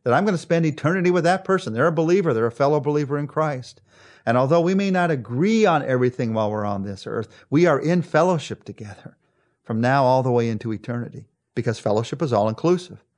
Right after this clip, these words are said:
It's a relationship. It's all-inclusive. And then fellowship, a third thing about it is it's enduring. We learned that from a man by the name of Aristarchus. In chapter four, verse ten, the first part of that verse, "My fellow prisoner Aristarchus sends you his greetings."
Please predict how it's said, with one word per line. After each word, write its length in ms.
It's 160
a 60
relationship. 640
It's 100
all-inclusive. 840
And 80
then 120
fellowship, 540
a 60
third 340
thing 140
about 280
it 100
is 160
it's 200
enduring. 680
We 80
learned 280
that 260
from 120
a 60
man 260
by 120
the 80
name 180
of 100
Aristarchus. 840
In 440
chapter 260
four, 240
verse 220
ten, 280
the 80
first 300
part 180
of 60
that 180
verse, 380
"My 140
fellow 360
prisoner 720
Aristarchus 720
sends 240
you 100
his 200
greetings." 720